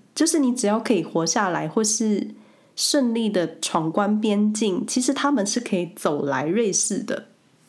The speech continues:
那我明白这个话题距离台湾有一点遥远，那难民也不会选择，或是政府也不会开放难民名额入台，就好像一切都很遥远。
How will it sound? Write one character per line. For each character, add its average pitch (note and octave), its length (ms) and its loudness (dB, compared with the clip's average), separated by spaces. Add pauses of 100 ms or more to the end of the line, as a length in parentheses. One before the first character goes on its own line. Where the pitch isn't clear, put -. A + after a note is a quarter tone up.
(260)
那 G#4 120 2
我 A3+ 60 2
明 F#3+ 240 -2
白 F#3+ 160 2
这 B3 140 -2
个 A3+ 120 0
话 G#3+ 300 0
题 D#3+ 520 -6 (360)
距 D4+ 160 2
离 F#3+ 160 0
台 F3 260 -2
湾 G3 220 2
有 F3 100 2
一 B3 140 0
点 F3 240 0
遥 D#3+ 320 -2
远， - 380 0 (260)
那 B3 320 2 (600)
难 C#4 220 2
民 G3 240 0
也 F3+ 120 2
不 F3 160 -4
会 D4 120 0
选 D3+ 400 0
择， E3 300 -2
或 C4+ 160 2
是 C#4 160 0
政 C4+ 300 0
府 E3 180 -2
也 D#3 140 -2
不 E3+ 140 -4
会 C#4+ 200 0
开 B3+ 300 -2
放 B3 260 0
难 B3+ 160 2
民 F3+ 400 -2 (120)
名 F3+ 300 0
额 F#3+ 120 2
入 G#3 240 0
台， - 260 -6 (320)
就 C#4 440 -2
好 - 180 -2
像 D#4 200 0
一 - 60 0
切 D4+ 160 0
都 D4+ 140 2
很 F#3 180 0
遥 F3 300 2
远。 A3 340 -2